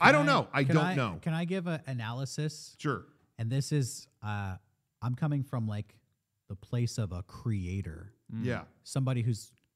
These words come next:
Speaker 2: made a couple films, you know, made version feature length stuff.
Speaker 1: <laughs>
Speaker 2: I think that maybe the director was just trying to be funny.
Speaker 1: <laughs> Yeah.
Speaker 2: Honestly, sometimes
Speaker 1: Yeah.
Speaker 2: you don't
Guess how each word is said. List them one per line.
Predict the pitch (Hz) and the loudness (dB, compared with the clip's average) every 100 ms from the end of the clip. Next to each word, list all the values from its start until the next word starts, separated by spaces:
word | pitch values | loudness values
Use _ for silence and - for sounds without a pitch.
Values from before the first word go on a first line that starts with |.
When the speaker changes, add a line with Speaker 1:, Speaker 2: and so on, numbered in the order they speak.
| _ _ _ - | _ _ _ -8
Speaker 2:
made | 277 247 | -4 -4
a | |
couple | - 123 101 | -2 -4 -4
films, | - 110 82 110 | -4 -4 -2 -4
you | 233 | -4
know, | 233 262 | -4 -4
made | 269 165 | -4 -4
version | 143 151 131 - | -4 -4 -6 -12
feature | - 165 151 | -8 -6 -4
length | 135 139 | -4 -6
stuff. | - - 143 - _ _ _ _ _ - | -8 -12 -10 -12 _ _ _ _ _ -6
Speaker 1:
<laughs> | 139 - 139 123 - 104 - _ _ _ _ _ _ _ _ _ _ | -4 -4 -6 -6 -8 -10 -10 _ _ _ _ _ _ _ _ _ _
Speaker 2:
I | 104 120 147 - | -12 -6 -6 -6
think | 185 196 - _ - | -2 -2 -4 _ -6
that | 123 107 - - | -4 -4 -10 -10
maybe | 117 104 104 120 | -4 -4 -2 -2
the | 110 | -4
director | 101 101 98 - 135 | -4 -2 -2 -4 -4
was | 123 113 | -2 -2
just | 101 - | -4 -6
trying | 101 98 | -6 -4
to | 98 | -4
be | |
funny. | 107 107 95 95 - | -6 -6 -6 -6 -10
Speaker 1:
<laughs> | _ _ _ _ _ - | _ _ _ _ _ 2
Yeah. | 165 175 156 139 143 | 4 4 2 0 0
Speaker 2:
Honestly, | 127 127 156 196 196 165 | 2 2 2 2 0 -2
sometimes | - 202 208 240 269 285 - - _ - | 2 2 4 4 4 2 -4 -10 _ -8
Speaker 1:
Yeah. | 107 98 _ - | -6 -6 _ -6
Speaker 2:
you | 110 180 | 2 2
don't | 170 175 180 | 4 4 4